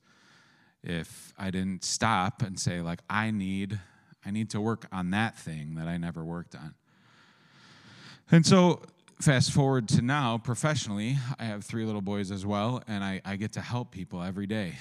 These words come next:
<laughs> And I can't tell you, like, the, life is hard, right? It's hard. It's not like you wake up, you go through your life, and it's easy.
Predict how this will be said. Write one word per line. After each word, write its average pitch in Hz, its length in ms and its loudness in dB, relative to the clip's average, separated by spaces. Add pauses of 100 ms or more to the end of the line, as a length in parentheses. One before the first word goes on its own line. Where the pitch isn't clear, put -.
(120)
<laughs> - 180 -10
And 101 260 -10
I 104 120 -8
can't 117 260 -8
tell 104 240 -12
you, 87 160 -10
like, 82 180 -14
the, 87 120 -12 (180)
life 127 300 -4
is 101 100 -8
hard, 110 360 -4
right? 113 280 -4 (840)
It's 92 120 -10
hard. 127 280 -2 (200)
It's - 160 -8
not 110 320 -2
like 98 280 -6 (200)
you 95 140 -4
wake 98 260 -2
up, 113 300 -2 (160)
you 85 140 -8
go 95 200 -4
through 113 160 -6
your 104 100 -4
life, 101 300 -2
and 95 100 -6
it's 87 160 -6
easy. 92 360 0